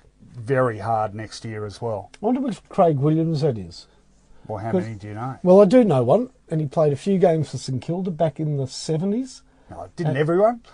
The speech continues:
Speaker 2: And he, uh,
Speaker 1: <laughs>
Speaker 2: no, he, he lives around, um, Garden, Gardenvale area. And
Speaker 1: Okay. Well, hello, Craig, if that's you, and if it's not you,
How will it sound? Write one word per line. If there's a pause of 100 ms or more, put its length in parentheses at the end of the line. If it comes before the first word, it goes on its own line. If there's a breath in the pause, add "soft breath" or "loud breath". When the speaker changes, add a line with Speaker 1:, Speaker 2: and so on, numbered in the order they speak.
(300 loud breath)
Speaker 2:
And
he,
uh,
Speaker 1:
<laughs>
Speaker 2:
no,
he,
he
lives
around,
um, (320)
Garden, (180)
Gardenvale
area.
And
Speaker 1:
Okay. (440 soft breath)
Well,
hello,
Craig,
if
that's
you,
and
if
it's
not
you,